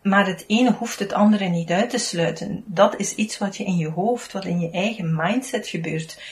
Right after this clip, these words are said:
Dat je denkt, "Ik kan niet rouwen als ik ook gelukkig ben met iets anders." Ehm,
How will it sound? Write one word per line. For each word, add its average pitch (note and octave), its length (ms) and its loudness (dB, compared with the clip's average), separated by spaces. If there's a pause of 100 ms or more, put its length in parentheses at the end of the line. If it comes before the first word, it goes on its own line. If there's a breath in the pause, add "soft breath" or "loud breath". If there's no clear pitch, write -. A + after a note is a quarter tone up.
(140)
Dat F3+ 180 -2
je E3 100 2
denkt, F#3+ 380 6
"Ik - 100 -4
kan G#3+ 160 4
niet F3+ 200 6
rouwen A3 340 2
als G3 140 0
ik F#3+ 140 -8
ook - 280 -4
gelukkig F#3+ 380 -2
ben F#3+ 260 0 (260 loud breath)
met G3 180 -2
iets E3 220 -6
anders." G3+ 540 2 (420 loud breath)
Ehm, E3+ 340 0